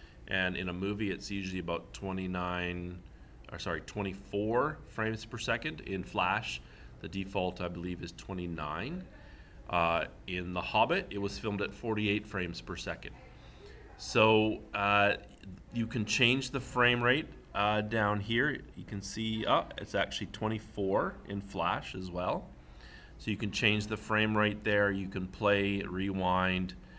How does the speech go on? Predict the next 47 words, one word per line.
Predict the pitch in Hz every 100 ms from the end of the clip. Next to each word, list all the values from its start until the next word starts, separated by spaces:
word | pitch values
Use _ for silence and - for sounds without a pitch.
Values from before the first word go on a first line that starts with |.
| - -
You've | - 87
got | 95 -
some | -
controls | 95 104 - 107 101 104 101
over | 98 92 92
the | 92
timeline | - 92 92 92 90 90 85
there. | 87 98 160 175 - - - - - - - -
Um, | 85 85
you | 92
have | 87
this | 92 -
thing | 101
called | 98 92 -
onion | 92 101 113
skin, | 110 131 123
which | 104 104
allows | 90 87 87 87
you | 92
to | 87
look | 87 101 - -
at | 85 82 -
more | 92 95
than | 95 92 90
one | 92
frame | 92 95 92
at | 90
a | 87
time | - 92 92 92
on | 87
your | 85 82
stage. | - 101 147 170 - - - - - - - -
And | 113
we'll | 127
look | 127 120
at | 104
all | 92 92
those | 95 92
later | 90 90 90
when | 87 85
we | 85
get | 82
into | 82 80
the | 92 -
animating | 82 80 80 78 78 76 80
and | 76
drawing. | 80 76 76 73